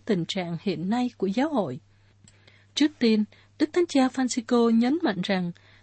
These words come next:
đồng cảm với giáo hội có nghĩa là cảm nghiệm hồng ân nhưng không, không thuộc về bạn, và hồng ân ấy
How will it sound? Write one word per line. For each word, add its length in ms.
đồng 300
cảm 320
với 100
giáo 200
hội 240
có 100
nghĩa 200
là 280
cảm 260
nghiệm 240
hồng 320
ân 260
nhưng 180
không, 300
không 220
thuộc 240
về 120
bạn, 340
và 280
hồng 260
ân 180
ấy 280